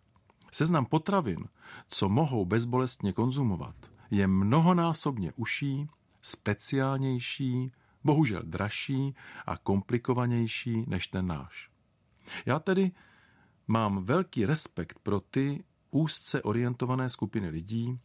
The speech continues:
kterým osud nedopřál, aby konzumovali všechno, na co si pomyslí.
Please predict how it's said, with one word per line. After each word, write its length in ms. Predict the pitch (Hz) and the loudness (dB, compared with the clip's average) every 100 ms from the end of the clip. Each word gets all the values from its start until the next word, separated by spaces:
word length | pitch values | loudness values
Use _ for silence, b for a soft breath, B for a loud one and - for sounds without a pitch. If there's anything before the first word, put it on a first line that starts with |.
| _ - | _ -6
kterým 340 | 120 104 92 | 0 0 0
osud 380 | 160 156 104 87 | 0 -2 -2 -2
nedopřál, 720 | 92 120 120 - 127 123 127 | 0 0 -2 -4 0 0 -2
aby 160 | 92 87 | -2 -4
konzumovali 840 | - 107 110 123 123 123 120 120 120 b - | -2 -2 0 0 0 0 0 -2 -4 b -12
všechno, 560 | - 151 - 147 147 156 | -4 -4 -4 -4 -2 -2
na 120 | 107 | -4
co 140 | - | -4
si 120 | 110 110 | -4 -4
pomyslí. 520 | 95 90 - - | -4 -4 -8 -12